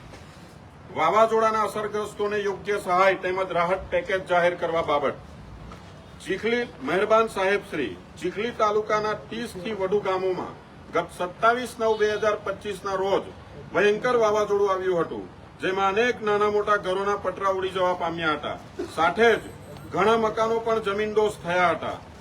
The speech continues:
આ સાથે જ ખેડૂતોને ખેતીમાં પણ મોટા પ્રમાણમાં નુકસાન થયું, સોલાર પેનલો પણ ઉડી જવા પામી હતી, કેરી ચીકુના ફળાવ ઝાડ પણ જમીનદોસ્ત થયા હતા. ત્યારે સર્વે કરતા પાંત્રીસો થી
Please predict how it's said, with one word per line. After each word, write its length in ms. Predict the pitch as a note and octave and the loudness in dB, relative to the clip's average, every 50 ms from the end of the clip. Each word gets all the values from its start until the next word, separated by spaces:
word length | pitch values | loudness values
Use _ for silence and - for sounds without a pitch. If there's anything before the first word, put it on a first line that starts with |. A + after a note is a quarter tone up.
| - - | -10 -4
આ 160 | D#3 E3+ G#3 G#3 | 0 2 2 2
સાથે 380 | G#3 G#3 G#3 G#3 G#3 G#3+ A3+ A3+ | 2 2 0 2 4 6 6 6
જ 140 | A3+ - - - - - - - - - | 4 2 -4 -12 -14 -16 -16 -14 -6 -2
ખેડૂતોને 540 | E3+ F#3+ G#3+ A3+ A3+ A3 A3 G#3 G#3+ A3 G#3 | 2 4 4 4 4 4 2 2 2 0 -2
ખેતીમાં 520 | - - F3+ F3+ F3+ A3+ A3 A3 A3 G#3+ | -2 -4 -6 -6 -4 -4 -2 -2 -2 0
પણ 240 | G#3+ A3 G#3+ G#3 G3 | 0 -2 -2 -2 -2
મોટા 200 | F#3+ F#3+ G#3 G#3 | -2 0 2 2
પ્રમાણમાં 480 | G3+ G3+ G#3 G#3 G#3 G#3 G3+ G#3 G#3 G3 | 2 0 -2 -2 -2 -2 -2 -2 -4 -4
નુકસાન 340 | F#3 D#3 - - G3 G3+ G3+ F3+ F3 | -6 -6 -4 -2 -2 -2 -2 -4 -2
થયું, 280 | F3 F3+ F3+ D3+ - - - - - - - - - - | 0 0 0 0 -2 -8 -14 -18 -20 -20 -20 -14 -6 -2
સોલાર 320 | E3 F3+ G3 G#3+ A3 A3 | 0 2 6 6 6 6
પેનલો 380 | A3 A3 G#3 G3+ G#3+ A3 A3 A3 | 4 2 0 0 2 2 2 2
પણ 220 | A3 A3+ A3 G#3+ G#3 | 2 0 0 0 0
ઉડી 160 | G#3 A3 G#3+ | 0 -2 -2
જવા 220 | G3+ G#3 G3+ G3+ | -2 0 0 0
પામી 300 | G3+ F#3+ F#3+ F#3 F#3+ F#3 | 0 0 -2 0 0 0
હતી, 320 | E3+ E3 - - G#2+ F#2+ - - - - - - - | 0 0 -2 -4 -6 -8 -8 -10 -12 -14 -14 -12 -4
કેરી 320 | - E3 F#3+ G#3+ A3+ B3 A#3+ | 2 4 4 4 4 2 -2
ચીકુના 500 | - - A3 G3 - A3+ A3 A3 A3 G#3+ | -4 -10 -12 -10 -6 -4 0 0 0 0
ફળાવ 400 | G#3+ - E3+ F3+ F#3+ G#3+ G#3+ G#3+ - | 0 -2 0 4 4 4 4 4 2
ઝાડ 240 | F#3 F#3 G3 G3+ G#3 | 4 6 6 6 4
પણ 260 | G#3 - A3 G#3+ G#3+ G#3 | 2 0 0 -2 0 0
જમીનદોસ્ત 520 | F#3 F#3+ G3 G#3 G3+ G3+ G3+ G#3 G#3 G3+ - | 0 0 0 0 0 0 2 0 0 0 -2
થયા 280 | - E3+ F3+ F#3 F3+ F3 | -2 0 2 4 4 2
હતા. 220 | E3 - C#3 A#2 A2 - - - - - - - - - | 2 0 -4 -6 -6 -8 -12 -16 -16 -16 -16 -16 -14 -4
ત્યારે 360 | - D#3+ G#3 A3+ A3 A3 F#3+ D3 - - - - - - - - | 2 6 8 8 8 6 4 0 -2 -6 -10 -16 -16 -16 -10 -4
સર્વે 320 | E3 E3+ F#3+ G#3 A3+ B3 B3+ B3 | 0 2 4 6 6 6 6 4
કરતા 380 | A3+ A3 G#3+ G#3 A3 G#3+ A3 G#3+ - - - | 2 0 0 0 0 0 0 -2 -4 -6 -4
પાંત્રીસો 600 | F3+ F3+ F#3 F3+ - G#3 A3+ A3+ G#3+ A3 A3+ A3 | -2 -2 -2 -2 -4 -6 -6 -6 -2 -2 -2 0
થી 160 | A3+ A#3 | -2 -4